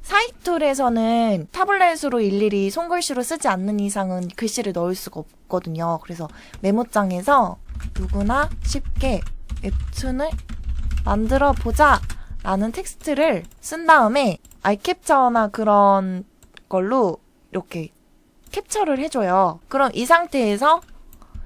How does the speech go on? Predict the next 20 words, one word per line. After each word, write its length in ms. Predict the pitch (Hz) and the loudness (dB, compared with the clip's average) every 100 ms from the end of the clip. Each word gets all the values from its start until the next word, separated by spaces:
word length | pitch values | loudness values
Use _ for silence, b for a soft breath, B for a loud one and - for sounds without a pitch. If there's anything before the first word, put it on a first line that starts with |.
| - | -8
이거를 720 | - - 240 233 262 320 196 - - - | -6 0 6 6 6 4 2 -6 -20 -16
그림 580 | - 240 240 240 233 214 | -2 -2 0 0 0 -2
그렸던 520 | 214 208 202 196 196 | 0 -2 0 -2 -2
캔버스로 540 | 320 359 359 320 220 | -4 -4 -4 -4 -4
가져와서 720 | 196 - 180 170 165 175 285 - - b b b | -6 -8 -6 -4 -4 0 0 0 -14 b b b
컨트롤 420 | - 392 415 359 277 | -10 -8 -2 -2 -2
V를 360 | - 330 269 | 0 0 0
눌러주세요. 520 | 185 175 165 - 151 - - b b b b | -2 -6 -10 -12 -16 -16 -20 b b b b
그럼 260 | - 220 220 | -4 -2 0
이렇게 360 | - 254 - 247 | 2 0 0 -8
텍스트가 720 | 349 - - 349 226 185 - | -6 -10 -4 2 4 2 0
완성이 400 | 190 202 220 180 | -2 -2 -2 -4
돼요. 300 | 156 151 147 - b b b b | -6 -12 -12 -16 b b b b
이 120 | 226 | 0
상태에서 920 | 302 311 302 240 220 294 269 180 156 _ _ - | 0 0 -2 -2 2 6 6 6 -2 _ _ 0
레이어의 920 | 202 226 247 226 208 196 226 339 - - | 2 4 6 8 10 8 6 2 -2 -8
휘도를 460 | 370 359 370 320 | -4 2 4 2
투명도로 540 | 311 392 427 415 330 262 | 0 -4 -4 0 0 0
변환을 420 | 220 196 196 190 | 0 0 0 0
눌러주시면 840 | 180 190 202 180 - 196 277 190 | 0 0 -2 -4 -6 2 2 2